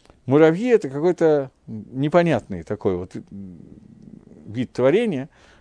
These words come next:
который все время работает, все время заготавливает продукты, все лето, и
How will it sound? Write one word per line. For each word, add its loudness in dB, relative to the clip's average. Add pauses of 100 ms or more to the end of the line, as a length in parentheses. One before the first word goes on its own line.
(120)
который 2
все 4
время 4
работает, 2
все 0
время 4
заготавливает 0
продукты, -2
все 0
лето, -4 (480)
и -2